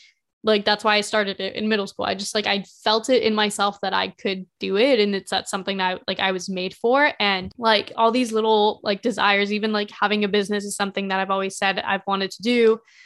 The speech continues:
Um, living on my own was something I've always said I wanted to do. Like, you know, just, like, little things like that, that I've just always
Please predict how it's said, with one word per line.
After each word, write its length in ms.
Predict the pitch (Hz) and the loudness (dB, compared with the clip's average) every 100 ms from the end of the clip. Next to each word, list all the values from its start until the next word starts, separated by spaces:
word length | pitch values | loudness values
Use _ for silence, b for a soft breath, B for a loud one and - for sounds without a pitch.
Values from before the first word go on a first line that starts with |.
| b b | b b
Um, 360 | 233 202 190 196 | 0 2 2 -2
living 280 | 214 208 208 | -8 -6 -4
on 100 | 202 | -4
my 140 | 196 | -4
own 200 | - 262 | 0 2
was 100 | 254 | 2
something 320 | 247 233 220 214 | 0 0 2 2
I've 80 | |
always 240 | 214 208 208 | 4 2 2
said 160 | 208 | 2
I 60 | 202 | 2
wanted 240 | 202 202 | 2 0
to 80 | 202 | -2
do. 120 | 196 208 | -4 0
Like, 240 | 226 214 | 0 0
you 60 | 277 | 2
know, 120 | 254 | 2
just, 220 | 226 208 | 2 0
like, 100 | 294 | -2
little 220 | 247 262 | 2 2
things 240 | 285 269 254 | 2 0 0
like 160 | 240 220 | -2 0
that, 340 | 202 196 214 - | 0 2 0 -2
that 100 | 214 | -4
I've 180 | 202 196 | -4 -4
just 220 | - 214 - | -6 -6 0
always 500 | 208 208 214 214 | 0 4 4 2